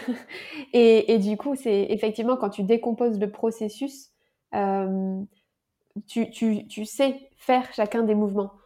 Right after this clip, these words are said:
Mais après, tu les fais en fait de manière fluide parce que tu as l'habitude. Mais effectivement, un, un, un bébé, en fait, quand il va commencer à, à se mettre debout et à marcher, eh ben, il va falloir qu'il décompose comme ça toutes ses actions. Et, euh,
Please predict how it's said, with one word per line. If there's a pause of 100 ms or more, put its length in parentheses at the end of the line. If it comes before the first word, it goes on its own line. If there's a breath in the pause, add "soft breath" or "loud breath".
(200 soft breath)
Mais
après,
tu
les
fais
en
fait
de
manière
fluide
parce
que
tu
as
l'habitude. (220 soft breath)
Mais
effectivement,
un,
un,
un
bébé,
en
fait,
quand
il
va
commencer
à,
à
se
mettre
debout
et
à
marcher, (220 loud breath)
eh
ben,
il
va
falloir
qu'il (100)
décompose
comme
ça
toutes
ses
actions. (540 soft breath)
Et,
euh,